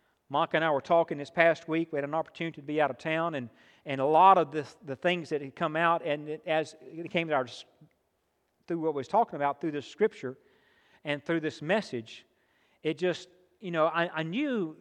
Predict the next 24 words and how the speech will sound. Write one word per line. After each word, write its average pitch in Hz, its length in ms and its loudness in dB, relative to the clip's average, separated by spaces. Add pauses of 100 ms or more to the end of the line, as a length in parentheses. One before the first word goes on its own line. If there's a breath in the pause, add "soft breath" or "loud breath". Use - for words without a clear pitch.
Joshua 185 460 0
was 131 120 -6
a 139 140 -8
strategist, 147 640 -4
a 135 40 -10
military 170 400 -4
man, 165 380 -8
but 139 160 -4
as 165 240 -6
we 143 80 -8
talked, 214 400 -2
I 175 60 -6
said, - 200 -14
"You 165 60 -10
know, 202 240 -8 (420)
the 170 60 -8
reason 214 220 -4
he 180 60 -8
did 277 180 -6
that 214 100 -4
is - 60 -12
because 180 340 -4
integrity 196 500 -6
first." 240 460 -12